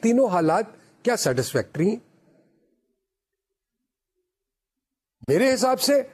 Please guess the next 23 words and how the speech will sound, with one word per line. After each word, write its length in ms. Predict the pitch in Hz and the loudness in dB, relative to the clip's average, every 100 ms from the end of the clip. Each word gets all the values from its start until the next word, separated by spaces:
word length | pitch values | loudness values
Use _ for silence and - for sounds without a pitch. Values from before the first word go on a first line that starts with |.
| _ - | _ -4
تو 80 | 202 | -2
سیل 320 | - 208 294 | 0 2 2
جو 160 | 240 175 | 2 2
ہے 140 | 165 233 - - _ _ - | 0 -2 -6 -20 _ _ -4
وہ 140 | 180 | 0
ایسے 240 | 180 - | 0 2
ہونی 200 | 196 135 104 | 2 0 -2
چاہیے 280 | 104 90 | -6 -6
تھی، 160 | 95 - - _ _ _ _ _ _ _ _ _ _ _ _ _ _ _ _ _ _ _ _ _ _ _ _ _ | -10 -16 -20 _ _ _ _ _ _ _ _ _ _ _ _ _ _ _ _ _ _ _ _ _ _ _ _ _
اس 100 | 135 | -8
کا 100 | - | -4
گراف 320 | 151 147 214 - - _ _ - | -2 0 -2 -6 -14 _ _ -4
اوپر 300 | 214 240 175 | -2 -2 -2
جانا 280 | 123 104 92 | -2 -4 -6
چاہیے، 360 | 113 98 185 160 | -6 -6 -6 -4
بڑھتی 300 | 117 113 202 | -4 -2 0
رہنی 220 | 226 170 131 | 0 0 -2
چاہیے۔ 380 | 120 107 123 240 _ _ _ _ _ _ _ _ _ _ | -4 -6 -6 -14 _ _ _ _ _ _ _ _ _ _
اگر 220 | 151 202 | -2 -2
اسٹیبل 460 | 190 - 180 196 240 | -2 0 0 2 2
ہو 140 | 247 | 2
گیا 160 | 247 254 | 2 0
ہے 100 | 262 | 0